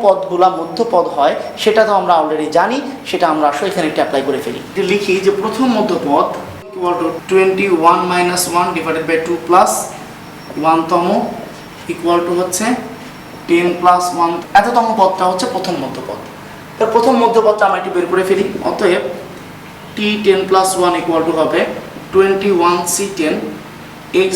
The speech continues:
by y whole to the power twenty-one minus ten into y by x whole to the power ten। তাহলে twenty-one C ten into x by y whole to the power eleven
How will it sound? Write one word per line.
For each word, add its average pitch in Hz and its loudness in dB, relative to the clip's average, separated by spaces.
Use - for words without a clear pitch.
by 185 4
y 160 0
whole 170 2
to 190 0
the 190 0
power 143 2
twenty-one 170 2
minus 160 0
ten 214 2
into 175 2
y 175 0
by 190 4
x - -4
whole 165 0
to 165 0
the 160 4
power 180 2
ten। 147 2
তাহলে 196 2
twenty-one 208 2
C - -4
ten 160 0
into 202 2
x - -6
by 196 4
y - 2
whole 156 -6
to 180 -4
the 190 -2
power 156 2
eleven 190 0